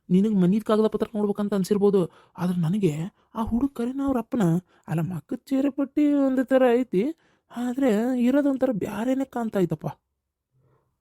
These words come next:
ಆಹಾ, ಏನ್ ಗೆಳತಿಯಾರು, ಆ, ಏನ್ ತಮ್ಮ, ಅಲ್ಲಿ, ಇಲ್ಲಿ, ಇಲ್ಲಿ, ಇಲ್ಲಿ, ಇಲ್ಲಿ, ಅಲ್ಲ, ಕಾಗದ ಪತ್ರ ನೋಡ್ಬೇಕಂತ ಅವ್ರು, ಚೇ-, ಮಕ್ಕದ್ ಇದು ನೋಡ್ಬೇಕಂತ ಇವ್ರು. ಅಯ್ಯೋ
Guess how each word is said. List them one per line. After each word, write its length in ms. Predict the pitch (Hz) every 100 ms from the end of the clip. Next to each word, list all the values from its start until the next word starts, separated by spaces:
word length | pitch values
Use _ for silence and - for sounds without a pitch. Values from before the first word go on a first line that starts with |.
| _ _ -
ಆಹಾ, 420 | 147 143 139 143
ಏನ್ 380 | 160 151 160 175
ಗೆಳತಿಯಾರು, 840 | 160 151 151 147 147 147 180 208 - - -
ಆ, 160 | 160
ಏನ್ 400 | 240 180 165 175
ತಮ್ಮ, 320 | 165 151 147 143 165 233 240 - _ -
ಅಲ್ಲಿ, 220 | - 156
ಇಲ್ಲಿ, 120 | 151 151
ಇಲ್ಲಿ, 140 | 151
ಇಲ್ಲಿ, 340 | 151 156 156
ಇಲ್ಲಿ, 260 | 156 156 160 _ _ -
ಅಲ್ಲ, 160 | 165 160 - _ -
ಕಾಗದ 260 | 202 196
ಪತ್ರ 240 | 208 202 196
ನೋಡ್ಬೇಕಂತ 520 | 190 185 180 180 175
ಅವ್ರು, 260 | 185 202 226
ಚೇ-, 300 | - 175 170
ಮಕ್ಕದ್ 340 | 170 202 170
ಇದು 140 | 180
ನೋಡ್ಬೇಕಂತ 480 | 180 170 165 180 196
ಇವ್ರು. 220 | 170 165 151 - _ _
ಅಯ್ಯೋ 300 | 147 147 147